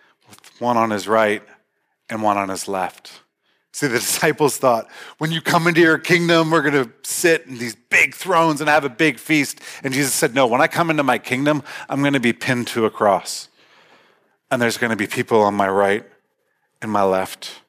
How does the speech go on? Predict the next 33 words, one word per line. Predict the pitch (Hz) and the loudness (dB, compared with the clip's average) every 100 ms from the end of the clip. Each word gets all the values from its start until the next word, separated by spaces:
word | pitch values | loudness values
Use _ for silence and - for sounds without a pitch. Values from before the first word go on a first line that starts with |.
| _ _ _ _ _ _ _ | _ _ _ _ _ _ _
You | - 127 | -4 0
guys | 113 104 | 0 0
don't | - 113 117 | 0 -2 0
know | 110 104 | 0 0
what | 95 - | -2 0
you're | 104 | 0
asking | 101 - - 90 | 0 -2 -8 -10
for | 104 95 92 - _ | -6 -4 -6 -12 _
and | - 107 | -10 -8
making | 98 - 98 | -10 -10 -8
this | 92 90 | -6 -6
request." | - 95 - 104 - - - - _ _ _ - - - - - - - _ _ _ _ - | -8 -10 -10 -12 -10 -12 -14 -18 _ _ _ -20 -20 -20 -20 -20 -20 -20 _ _ _ _ -12
And | 113 | -4
then | 117 | -2
Jesus | 107 113 104 120 | 0 -2 0 0
asks | 110 - | 0 0
them | - 123 | -4 -2
a | 113 | -2
question. | - 147 147 - | 0 -2 -2 -6
He | 110 | -6
says, | - 120 | -4 -2
"Are | 113 | 0
you | 117 180 208 - | 0 -2 -6 -2
able | 131 156 170 | 0 0 -2
to | 151 127 | -4 -8
drink | 117 131 - | -6 -6 -6
the | - | -10
cup | - - 107 98 _ _ _ _ _ _ _ _ | -8 -2 -2 -2 _ _ _ _ _ _ _ _
that | - 123 | -6 0
I | 117 | 0
am | 117 110 | 0 -2
to | 107 | -6
drink?" | - 101 104 | -6 -8 -8